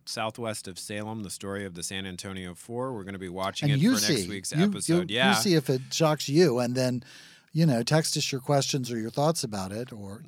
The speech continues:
Speaker 2: text. I keep saying that.
Speaker 1: <laughs>
Speaker 2: Message us questions about it on the
Speaker 1: Eric's
Speaker 2: Facebook
Speaker 1: phone
Speaker 2: page.
Speaker 1: number is nine seven six
Speaker 2: God.
Speaker 1: W I T T for wit. Remember nine seven six numbers? Where have they gone? I think that was an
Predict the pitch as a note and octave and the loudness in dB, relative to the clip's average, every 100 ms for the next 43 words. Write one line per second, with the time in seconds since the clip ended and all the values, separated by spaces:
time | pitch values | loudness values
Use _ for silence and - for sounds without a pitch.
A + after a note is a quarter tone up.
0 | - - A#2 - A#2 D3+ - A#2+ A2 A2 | -8 -6 -4 -6 -6 -4 -2 -2 -2 -6
1 | - B2+ D#3+ F#3+ F3+ F#3 C3+ C3 - - | -2 4 8 8 8 4 4 4 0 -8
2 | - - _ _ F3+ D#3+ - C#3+ B2+ B2 | -16 -20 _ _ 4 4 4 2 2 2
3 | A#2 B2 C3+ C3+ C3 G#3 A3 G3+ C3+ G3+ | 2 2 0 2 10 12 12 10 8 10
4 | G#3+ A#3 G#3+ F#3+ E3+ D#3+ D#3 D#3 C#3+ D3 | 12 12 10 8 8 8 10 8 8 6
5 | D#3 D#3 C#3+ E3+ E3 D#3+ E3+ D#3 C#3 B2+ | 4 4 8 10 8 6 6 6 6 0
6 | A#2+ D3+ C#3+ C3+ - - - - - - | 0 4 6 4 -2 -6 -8 -12 -10 2
7 | D3+ D#3 D3 C#3 C3 C3 B2 - D#3 C3 | 4 6 6 6 6 6 4 2 0 2
8 | F3+ E3 C3+ D3+ B2+ G#2+ A#2 C#3+ F#2+ G#2 | 4 6 6 2 0 -2 0 0 0 -2
9 | D3+ G#3 A2 G2+ C3+ D#3 B2+ - A2+ - | 0 0 0 -2 -2 -4 -6 -8 -8 -8
10 | D#3 F3 F3 C#3 F#3 G#2 G2+ A2 D2+ A1+ | -6 -6 -6 -6 -6 -6 -8 -8 -12 -14
11 | D2+ F#2+ - - _ _ _ - D#3 C#3+ | -16 -20 -20 -20 _ _ _ -14 -10 -8
12 | G#2 G2+ E2 | -8 -10 -12